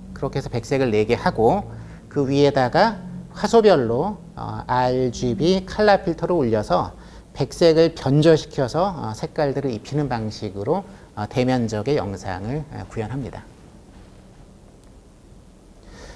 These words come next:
자, 아까 제가 퀀텀 닷이라고 하는 재료를 설명을 드렸는데요. 왜 양자점을 쓰느냐? 우선 양자점은 한마디로 나노 반도체입니다. 보통 사이즈가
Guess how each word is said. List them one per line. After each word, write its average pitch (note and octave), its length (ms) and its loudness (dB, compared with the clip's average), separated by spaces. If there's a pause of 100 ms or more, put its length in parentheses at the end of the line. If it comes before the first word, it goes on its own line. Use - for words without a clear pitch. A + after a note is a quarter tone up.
(240)
자, G#2+ 360 -6
아까 F#3 260 4
제가 F#3 420 6 (440)
퀀텀 A3 460 4
닷이라고 G3+ 460 6
하는 F#3+ 160 2
재료를 D3+ 560 6
설명을 E3 380 -2
드렸는데요. A#2 720 -2 (120)
왜 F#3+ 140 6
양자점을 D#3+ 420 4
쓰느냐? A#2 540 -2 (520)
우선 D3+ 400 2 (440)
양자점은 F3 800 2 (440)
한마디로 G3 760 2 (380)
나노 D#3+ 320 4
반도체입니다. C3 680 0 (480)
보통 D3+ 240 0
사이즈가 D3+ 720 2